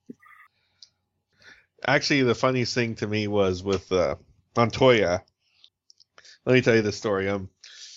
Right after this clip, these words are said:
actually, never mind. Never mind the story. But, you know, overall, I, I just, I just think that defining a character is more important than,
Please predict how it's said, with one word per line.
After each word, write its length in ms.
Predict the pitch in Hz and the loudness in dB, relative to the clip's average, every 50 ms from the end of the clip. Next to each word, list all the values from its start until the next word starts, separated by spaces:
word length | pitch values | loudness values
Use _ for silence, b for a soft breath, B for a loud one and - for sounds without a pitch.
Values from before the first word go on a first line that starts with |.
| B B _ _ _ _ _ B B B B B B B B B B B _ _ _ _ _ _ - | B B _ _ _ _ _ B B B B B B B B B B B _ _ _ _ _ _ -2
actually, 300 | 202 220 208 - 190 165 | -2 -2 0 0 0 2
never 180 | 147 120 107 | 2 2 0
mind. 240 | 98 92 87 90 87 | -2 -4 -8 -6 -2
Never 160 | 104 120 113 | -2 -2 -2
mind 180 | 101 95 95 85 | -2 -4 -6 -6
the 40 | - | -8
story. 320 | - - 65 57 55 - B B B B B B _ - | -12 -12 -12 -12 -12 -14 B B B B B B _ 2
But, 320 | 143 135 131 135 - - - _ _ _ _ _ _ - | 2 2 2 0 -6 -20 -20 _ _ _ _ _ _ -4
you 100 | 147 143 | -2 0
know, 140 | 135 131 | 2 2
overall, 680 | 175 208 202 175 160 151 139 123 110 104 92 87 90 - _ _ _ _ _ _ _ _ _ _ _ _ - | 2 0 0 0 0 2 2 4 4 2 0 -2 -4 -10 _ _ _ _ _ _ _ _ _ _ _ _ -4
I, 260 | 123 135 127 127 139 | -2 0 0 2 0
I 40 | 139 | 0
just, 180 | 131 131 117 | 0 0 0
I 120 | 123 123 123 | 0 0 0
just 200 | 117 110 - - | 0 -4 -4 -4
think 220 | 123 113 104 101 | -6 -6 -4 -2
that 240 | 110 107 104 95 - - _ _ _ _ _ _ _ | 0 0 2 0 -2 -6 _ _ _ _ _ _ _
defining 440 | - 127 - - 147 147 143 135 127 | -4 -2 0 2 2 2 2 2 0
a 80 | 117 | 0
character 300 | 107 - 123 117 113 - | 0 0 0 0 -2 -4
is 80 | 110 101 | -8 -6
more 140 | 110 110 107 | -4 -4 -4
important 400 | 101 - 110 101 92 85 87 90 | -4 -6 -6 -6 -6 -6 -6 -8
than, 160 | 90 87 87 | -8 -8 -10